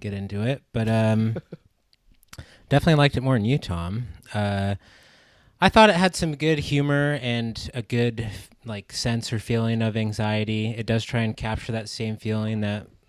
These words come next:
like Krisha or the Safdie brothers movies, um, try and do. Uh, I did think it was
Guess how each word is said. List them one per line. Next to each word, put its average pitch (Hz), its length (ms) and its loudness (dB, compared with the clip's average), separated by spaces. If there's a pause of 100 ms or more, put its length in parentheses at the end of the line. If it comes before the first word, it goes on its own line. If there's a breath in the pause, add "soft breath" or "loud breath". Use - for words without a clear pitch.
(140)
like 107 120 -8
Krisha 110 520 -2
or 104 80 0
the 104 80 -4
Safdie 110 500 -4
brothers 107 720 -4
movies, 113 600 -2 (680)
um, 104 540 -2 (360)
try 113 180 2
and 107 120 2
do. 107 300 4 (1500 soft breath)
Uh, 113 300 6
I 120 80 2
did 139 280 4
think 151 240 2
it 143 100 0
was 120 400 0